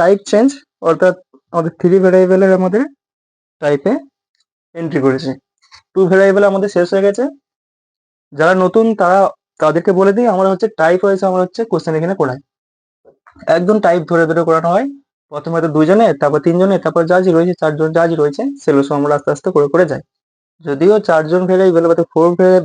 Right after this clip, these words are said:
ভেরিয়েবল আমাদের কোশ্চেন এখনো পর্যন্ত আমি দেখি নাই। তো থ্রি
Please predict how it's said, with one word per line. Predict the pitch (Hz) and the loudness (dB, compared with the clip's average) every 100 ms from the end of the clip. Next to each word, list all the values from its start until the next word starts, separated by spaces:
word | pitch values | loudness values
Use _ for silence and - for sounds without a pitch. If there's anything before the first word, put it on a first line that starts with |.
| 151 | 2
ভেরিয়েবল | 165 170 180 170 | 2 2 0 0
আমাদের | 165 185 180 | -2 -2 -2
কোশ্চেন | 151 180 165 | -4 -4 -4
এখনো | 147 170 | -2 0
পর্যন্ত | 175 170 | 0 0
আমি | 175 226 285 _ _ _ _ _ _ _ - | 0 0 -4 _ _ _ _ _ _ _ -10
দেখি | 170 165 | -8 -6
নাই। | 139 135 _ _ _ _ - | -6 -8 _ _ _ _ -6
তো | 175 | -6
থ্রি | 175 | 2